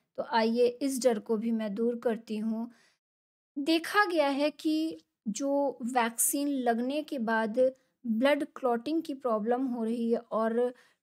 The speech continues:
लोगों की मृत्यु हो रही है, तो सबसे पहले तो ये जो ब्लड क्लॉटिंग का केस सामने आया था, ये कहाँ पर देखने को मिला था आपको?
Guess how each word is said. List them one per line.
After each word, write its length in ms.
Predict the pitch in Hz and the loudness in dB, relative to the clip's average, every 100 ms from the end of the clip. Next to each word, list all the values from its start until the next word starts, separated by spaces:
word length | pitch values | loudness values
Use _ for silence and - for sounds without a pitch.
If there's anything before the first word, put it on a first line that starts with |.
| 247 | 0
लोगों 420 | 262 285 294 370 | 4 4 4 -2
की 180 | 349 320 | 0 2
मृत्यु 640 | 285 254 262 - 359 381 | 2 4 2 0 0 2
हो 200 | 302 233 | 4 4
रही 320 | 226 220 226 | 4 4 4
है, 140 | 233 269 - _ _ _ _ _ _ _ _ - | 2 0 -6 _ _ _ _ _ _ _ _ -2
तो 140 | 294 | 2
सबसे 520 | - - 269 262 349 | 4 4 2 0 -2
पहले 420 | 339 254 240 254 | -4 -6 -2 0
तो 280 | 262 294 285 - _ _ 254 | 0 -2 -6 -8 _ _ -2
ये 100 | 254 | 0
जो 440 | 262 269 262 - 226 | 2 2 2 0 -2
ब्लड 300 | 233 247 254 | 2 0 0
क्लॉटिंग 520 | - 240 233 285 311 | -2 -2 -2 -6 -4
का 100 | 294 | -4
केस 560 | 294 262 302 302 269 | -4 -6 -2 -2 0
सामने 420 | 269 233 226 226 - | 0 0 0 -2 -4
आया 320 | 220 208 208 | -4 -2 0
था, 320 | 208 254 226 240 _ _ - | -2 -4 -4 -4 _ _ -4
ये 540 | 220 269 320 349 - - | 0 0 0 -2 -6 -4
कहाँ 340 | 254 247 302 302 | -2 0 0 2
पर 80 | 262 | 2
देखने 400 | 233 220 233 208 | 2 0 -2 -4
को 140 | 226 | -2
मिला 280 | 220 220 214 | 0 0 0
था 180 | 214 226 | -2 -6
आपको? 580 | 220 214 _ 294 294 | -4 -6 _ 2 2